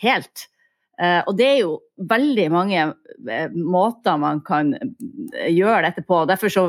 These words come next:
vi, når vi holder kurs om dette, så bruker vi jo å ta frem anonymiseringstrappa til Nils E. Øy, som tidligere, som var tidligere generalsekretær i Norsk Redaktørforening.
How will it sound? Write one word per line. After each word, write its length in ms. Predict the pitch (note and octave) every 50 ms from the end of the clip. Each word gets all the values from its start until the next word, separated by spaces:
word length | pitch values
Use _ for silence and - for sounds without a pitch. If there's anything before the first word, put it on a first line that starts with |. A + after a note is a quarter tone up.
| E3 F#3+
vi, 160 | F#3 G#3 A3 - - _
når 140 | - G3 F3+
vi 120 | F3 F3+ F3
holder 160 | F#3+ F#3+ F3+ -
kurs 300 | - D4 E4 D#4+ - E3+
om 80 | D#3 D3+
dette, 240 | D3 - - E3
så 80 | - A#3
bruker 320 | F#3+ F#3 G#3 G#3 - G3+
vi 140 | D3+ C#3 C#3
jo 100 | C#3+ C#3+
å 80 | D3 D3
ta 300 | - - E3 E3 F3+ G3
frem 320 | - - - D#3+ D3 D3 D3 - - - - - - - -
anonymiseringstrappa 1160 | E3+ F3 E3+ E3+ E3+ E3 D#3+ D3 - F#3 F3 F#3+ G#3 G3 - - G3 F#3 - _ - C#3 C#3+ -
til 160 | E3 D3+ D3+
Nils 380 | E3+ F#3 F3 E3 C#3 - - - -
E. 160 | D#3+ D#3 - - -
Øy, 160 | C4 C4 G3
som 160 | E3 - D3+ D3
tidligere, 600 | - F3 E3 E3 D#3+ D3 C#3+ D3 D3 C#3+ D3 - - - - - - _ _ _ - -
som 140 | - - -
var 20 |
tidligere 320 | - F#3 F3 F3+ E3+ F3+ -
generalsekretær 920 | E3 D#3+ D#3 D#3+ - D#3 F#3 - - - - E3 - D#3+ D3 E3 D#3 D3+
i 20 | C#3+
Norsk 240 | D3+ D3 - - -
Redaktørforening. 720 | D3+ D3 D3 C#3+ - D3 D3 - C#3+ D#3 D3 C#3+ D3 D3